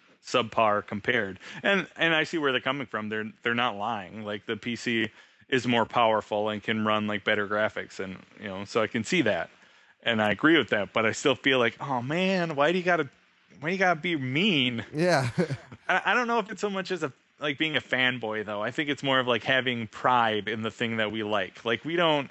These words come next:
Speaker 2: That's exactly what a fanboy <laughs> is, dude.
Speaker 1: No,
Speaker 2: When, when you,
Speaker 1: no.
Speaker 2: when it hurts your feelings that other people don't like it, that's fa-, you're a fanboy.
Speaker 1: I don't, no, I don't think
Speaker 2: Listen, we're gonna have
Speaker 1: that
Speaker 2: to have an intervention for you.
Speaker 1: No. That,
Speaker 2: <laughs>
Speaker 1: fanat-,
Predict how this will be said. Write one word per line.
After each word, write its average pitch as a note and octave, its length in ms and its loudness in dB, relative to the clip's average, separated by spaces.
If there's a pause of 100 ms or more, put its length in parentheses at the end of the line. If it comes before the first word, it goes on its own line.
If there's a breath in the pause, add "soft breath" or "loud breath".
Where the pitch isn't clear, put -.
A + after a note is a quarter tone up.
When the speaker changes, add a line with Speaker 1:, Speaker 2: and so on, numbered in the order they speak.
(140)
Speaker 2:
That's F#3 280 0
exactly F3 400 4
what E3 120 4
a C#3+ 40 2
fanboy D#3+ 560 4
<laughs> F3 160 4
is, D3 180 -2
dude. C#3 360 -4 (160 loud breath)
Speaker 1:
No, F3+ 160 6
Speaker 2:
When, - 200 8
when B3 220 6
you, - 60 -
Speaker 1:
no. C#4+ 120 8
Speaker 2:
when C4 80 6
it A#3 40 4
hurts C4 260 4
your A#3+ 140 0
feelings G#3 400 2
that F3 100 2
other E3 200 2
people E3 280 2
don't C#3+ 240 -2
like B2+ 260 -8
it, F3 200 -4 (500 soft breath)
that's C#3+ 380 0
fa-, C#3 220 -4
you're D#3 160 4
a C#3+ 40 2
fanboy. C3 220 2
Speaker 1:
I C3+ 200 4
don't, C#3+ 240 0 (280)
no, A#2 160 -4 (100)
I C#3 100 0
don't F#3 180 0
think F#3 140 2
Speaker 2:
Listen, D#3 180 0
we're F#3+ 80 4
gonna G3+ 140 6
have G3 120 6
Speaker 1:
that F3+ 60 2
Speaker 2:
to - 20 2
have F3+ 200 4
an E3 80 -2
intervention F3+ 640 0
for C3 160 -6
you. G#2 300 -6 (440)
Speaker 1:
No. G#2 320 -10 (140)
That, C#3+ 140 2
Speaker 2:
<laughs> - 40 -16 (180)
Speaker 1:
fanat-, F3 460 2